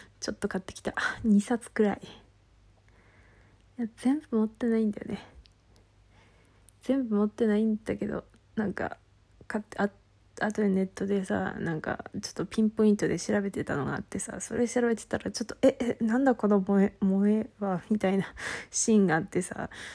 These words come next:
あれなんだろうな、うちこれ読んだ記憶がないぞと思って、一応レンタルで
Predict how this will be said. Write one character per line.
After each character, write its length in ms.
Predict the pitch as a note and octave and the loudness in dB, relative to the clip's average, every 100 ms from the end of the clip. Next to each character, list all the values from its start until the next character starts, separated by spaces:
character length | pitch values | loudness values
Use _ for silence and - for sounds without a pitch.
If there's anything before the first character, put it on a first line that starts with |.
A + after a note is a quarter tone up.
| - | -12
あ 120 | - G3+ | 0 4
れ 100 | C#4 | 6
な 200 | A#3+ C#4 | 4 4
ん 80 | |
だ 140 | D4+ C4+ | 4 4
ろ 160 | A3+ | 4
う 40 | G#3+ | 4
な、 220 | G3+ G3 | 4 4
う 100 | G3+ | 2
ち 120 | - | -2
こ 140 | - C#4 | 0 4
れ 80 | |
読 160 | A#3+ C#4+ | 6 6
ん 40 | |
だ 120 | D4+ B3 | 4 2
記 160 | - | 2
憶 200 | A#3 A3+ | 0 2
が 80 | A3 | 4
な 120 | G#3 | 6
い 80 | G#3 | 4
ぞ 220 | G3+ G3 | 2 -2
と 160 | G3 F3+ | -2 -2
思 120 | F#3 | -2
っ 20 | |
て、 380 | F#3+ _ - - | -4 _ -6 -4
一 180 | G#3+ G#3+ | -4 -2
応 60 | A#3 | 0
レ 160 | A#3 | 2
ン 100 | C#4 | 0
タ 140 | D4 C#4 | 2 2
ル 160 | A#3+ | 2
で 320 | A3 G#3+ A3 | 0 -2 -2